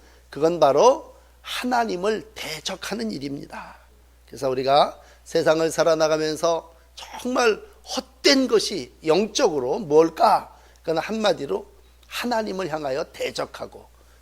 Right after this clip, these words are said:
또 하나님이 세워준 종, 하나님의 기름 부은 자를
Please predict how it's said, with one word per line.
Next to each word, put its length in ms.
또 120
하나님이 540
세워준 560
종, 500
하나님의 760
기름 440
부은 260
자를 480